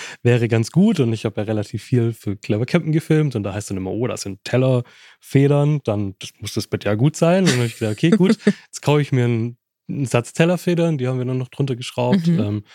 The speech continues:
Speaker 1: das ist so das kleine Stückchen Luxus, was wir uns noch erlaubt haben, aber ansonsten ist es wirklich ein ganz, ganz simpler Hochdach-Kombi, der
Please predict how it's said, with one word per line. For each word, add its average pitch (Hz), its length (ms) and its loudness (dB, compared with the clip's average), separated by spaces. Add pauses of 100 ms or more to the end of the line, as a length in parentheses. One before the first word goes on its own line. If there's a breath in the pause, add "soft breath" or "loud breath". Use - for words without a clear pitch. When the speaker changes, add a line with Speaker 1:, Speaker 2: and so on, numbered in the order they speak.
(320 loud breath)
Speaker 1:
das 110 120 -2
ist 113 120 -4
so 120 80 0
das 107 160 -6
kleine 113 220 2
Stückchen 110 320 -2
Luxus, 143 340 -2
was 131 180 -4
wir 131 80 0
uns 131 140 -4
noch 131 140 -4
erlaubt 123 340 -4
haben, 127 200 2
aber 101 140 0
ansonsten 110 380 -4
ist 107 100 -2
es 104 80 -6
wirklich 110 280 -4
ein 104 180 -4
ganz, 151 400 0
ganz 123 500 -2
simpler 120 520 0 (760 soft breath)
Hochdach-Kombi, 117 1160 -2
der 98 420 -6